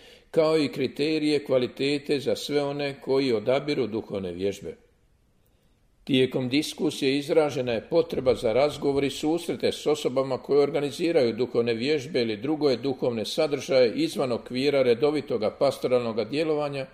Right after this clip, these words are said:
kako bi im se pomoglo da njihovo djelovanje bude u skladu s crkvenim odredbama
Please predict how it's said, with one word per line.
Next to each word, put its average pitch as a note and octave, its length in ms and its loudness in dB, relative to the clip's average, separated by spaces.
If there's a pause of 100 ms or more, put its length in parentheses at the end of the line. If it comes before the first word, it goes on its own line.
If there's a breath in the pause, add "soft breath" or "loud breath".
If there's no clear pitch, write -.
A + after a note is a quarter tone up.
(420 loud breath)
kako E3 300 4
bi D3+ 120 4
im D3 120 0
se B2 200 0
pomoglo D3+ 520 2
da A2+ 160 0
njihovo D3+ 420 2
djelovanje C#3+ 520 2
bude C#3+ 280 -2
u A2+ 60 0
skladu C3 460 2
s - 120 -12
crkvenim D3 500 0
odredbama C#3+ 680 0